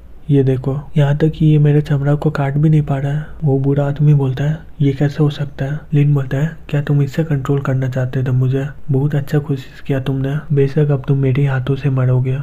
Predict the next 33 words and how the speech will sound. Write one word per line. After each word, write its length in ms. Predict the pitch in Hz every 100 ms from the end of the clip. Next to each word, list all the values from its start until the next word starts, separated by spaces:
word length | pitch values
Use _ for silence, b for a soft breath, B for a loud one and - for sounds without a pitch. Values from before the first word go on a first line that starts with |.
| -
जिंगजोंग 380 | 139 135 151 156
बोलती 240 | 143 127 139
है, 220 | 147 151 - 147
"नहीं 220 | 143 151
रुको 240 | 143 147
लिनफेंग, 480 | 147 139 139 147 139 143 143
मैं 160 | 143
इसे 220 | 147 151
अपने 220 | 147 147 143
हाथों 300 | 139 131 147
से 160 | 151
मारूंगी।" 500 | 143 131 131 131 135 147 -
फिर 120 | 147
वो 220 | 143 151
उस 120 | 151
आदमी 300 | 143 131 143
पर 140 | 143 139
हमला 260 | 135 131
कर 200 | 127 131
देती 340 | 127 127 131 135
है। 140 | 131
फिर 200 | 143 147
वो 120 | 139
आदमी 300 | 135 131 139
सारे 280 | 151 139 139
हमले 260 | 139 139 143
से 120 | 147
बचते 380 | 135 131 - 151
हुए 160 | 151
बोलता 320 | 143 135 127 135
है, 180 | 147
"मुझे 260 | 143 143 160
मारोगी? 560 | 147 131 127 135 135